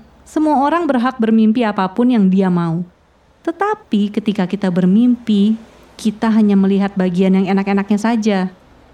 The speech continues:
Kita bermimpi setinggi langit, tetapi kita lupa bahwa kita tak pernah punya sayap. Kita lupa menjadi realistis.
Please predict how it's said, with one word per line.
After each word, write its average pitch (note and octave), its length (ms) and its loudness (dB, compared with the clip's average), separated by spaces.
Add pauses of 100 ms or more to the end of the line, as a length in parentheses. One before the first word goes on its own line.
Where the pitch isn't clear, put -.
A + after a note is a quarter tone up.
(180)
Kita C#4+ 280 -2
bermimpi G3 400 2
setinggi F#3 440 0
langit, F3 400 2 (240)
tetapi G3+ 320 -4
kita G#3+ 280 -6
lupa A3 600 -2 (320)
bahwa B3 320 0
kita A#3 440 -2
tak A3+ 240 -8
pernah C4 360 0
punya G#3 240 2
sayap. E3+ 400 -4 (800)
Kita D#4 260 0
lupa D4+ 400 -2
menjadi G#3 320 2
realistis. F3 840 -4